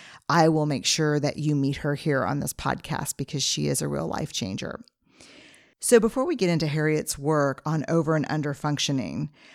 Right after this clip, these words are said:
I want to talk about anxiety in general. It's important to note that today I'm talking about day-to-day anxiety,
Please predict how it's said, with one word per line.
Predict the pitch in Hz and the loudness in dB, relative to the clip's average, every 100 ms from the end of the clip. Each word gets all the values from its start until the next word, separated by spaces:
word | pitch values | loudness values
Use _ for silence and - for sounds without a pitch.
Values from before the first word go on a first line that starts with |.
| - - - | -20 -8 0
I | |
want | 170 175 196 | 4 6 4
to | 190 | 2
talk | 175 165 | 0 0
about | 156 147 | 0 0
anxiety | 156 156 151 147 151 147 | 0 0 0 0 2 0
in | 147 | -2
general. | 147 143 143 92 - | -2 -2 -2 -2 -4
It's | - | -2
important | 160 151 - 214 208 208 | -2 -2 -4 -2 0 0
to | - | 0
note | 175 156 151 - | 2 2 2 0
that | 151 147 147 - _ _ _ _ _ _ _ _ | -2 -2 -4 -6 _ _ _ _ _ _ _ _
today | - 165 190 196 156 151 | -4 2 4 4 4 2
I'm | 147 151 | -2 -4
talking | - 156 175 165 | -2 -4 0 0
about | 151 151 151 | -2 -4 -2
day-to-day | 156 151 147 143 131 | 0 0 -2 -4 -4
anxiety, | 139 139 151 113 131 - - | -6 -6 -8 -8 -8 -10 -14